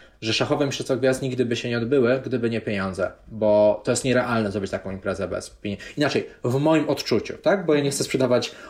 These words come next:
e, e, opinii językiem faktów, ale w moim odczuciu robienie imprezy szachowe mistrzostwa gwiazd, gdzie zapraszamy, e, gwiazdy do grania w szachy, gdzie Jarek Kret zagrał w szachy, gdzie ostatnio uczyłem Gosia Andrzejewicz, G-, Karola Bielskiego czy Krzyśka Ignaczaka, robienie tego na Stadionie Narodowym,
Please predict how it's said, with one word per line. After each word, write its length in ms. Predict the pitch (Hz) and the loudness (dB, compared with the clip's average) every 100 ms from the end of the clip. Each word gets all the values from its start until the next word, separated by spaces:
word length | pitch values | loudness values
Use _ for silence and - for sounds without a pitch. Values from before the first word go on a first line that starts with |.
| - | 0
e, 40 | |
e, 280 | 120 117 123 | 2 4 2
opinii 320 | 139 147 135 | 2 2 2
językiem 360 | 135 131 127 143 | 4 2 2 2
faktów, 420 | 139 107 - - | 2 2 -4 -6
ale 280 | 117 123 127 | 0 4 2
w 60 | 135 | 2
moim 280 | 147 139 | 0 2
odczuciu 560 | 135 - 139 - 131 127 - - - | 0 0 -2 2 4 2 -2 -16 -2
robienie 360 | 127 123 135 127 | 2 2 2 0
imprezy 840 | 143 127 135 127 120 120 113 110 | -2 -2 2 2 2 4 4 4
szachowe 300 | 104 110 123 | 2 0 0
mistrzostwa 280 | 117 - 123 | 0 -2 -2
gwiazd, 320 | 107 113 104 | 2 2 2
gdzie 180 | - 110 | 0 0
zapraszamy, 720 | 104 110 117 - 117 113 110 - - - - | 0 -2 -2 -2 0 0 0 -4 -12 -10 -2
e, 480 | 107 104 104 104 104 | 0 2 2 2 0
gwiazdy 720 | 104 123 117 113 110 104 104 | 2 4 4 0 0 2 2
do 140 | 104 | 0
grania 300 | 98 107 107 | 0 0 0
w 80 | - | 0
szachy, 500 | - 107 104 104 104 | 0 0 0 0 0
gdzie 140 | 107 | 2
Jarek 300 | 107 113 110 | 2 2 0
Kret 240 | - 120 110 | 0 0 2
zagrał 300 | 110 104 104 | 0 0 -2
w 120 | - | 0
szachy, 300 | 107 101 101 | -2 0 -4
gdzie 200 | 101 110 | -2 -2
ostatnio 340 | - 107 110 | 0 -2 -2
uczyłem 360 | 107 - 110 110 | -2 -2 -2 0
Gosia 260 | 117 113 110 | 0 0 -2
Andrzejewicz, 460 | 107 110 107 107 | 0 2 2 -2
G-, 220 | 104 113 | -4 -6
Karola 300 | 107 113 110 | -2 2 2
Bielskiego 380 | 107 107 - 113 | 2 0 0 -2
czy 140 | - - | -2 -6
Krzyśka 320 | - - 107 | -8 -2 0
Ignaczaka, 500 | 107 107 107 - - - - | 0 0 0 0 -2 -6 -6
robienie 240 | 123 120 120 | -2 0 2
tego 180 | 131 131 | 2 0
na 80 | |
Stadionie 300 | 127 - 147 | 0 2 2
Narodowym, 600 | 139 127 123 117 110 127 | 2 2 2 2 2 -2